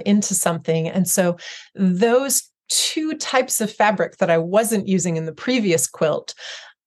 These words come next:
then it becomes an opportunity of, "Oh, well, that tiny thing or that very strange shape can get appliqued on top of my one foot square base."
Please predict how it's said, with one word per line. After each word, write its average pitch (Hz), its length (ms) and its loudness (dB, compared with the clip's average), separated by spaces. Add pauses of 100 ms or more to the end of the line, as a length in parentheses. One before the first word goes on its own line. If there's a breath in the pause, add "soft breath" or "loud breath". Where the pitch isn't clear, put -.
(220)
then 202 480 2
it - 180 0
becomes 202 360 0
an 190 60 2
opportunity 175 640 0
of, 156 180 -4
"Oh, 294 220 4
well, 196 100 4
that - 240 -2
tiny 233 380 0
thing 190 320 0
or 170 100 2
that 165 260 0
very 220 480 0
strange 170 920 -4 (160)
shape - 720 0 (320 loud breath)
can 220 220 4
get 180 220 0
appliqued 180 640 -2 (100)
on 175 180 0
top 175 340 0
of 156 220 0
my 151 520 -2 (300)
one 175 400 0
foot - 260 -6
square 156 640 -2
base." 180 580 0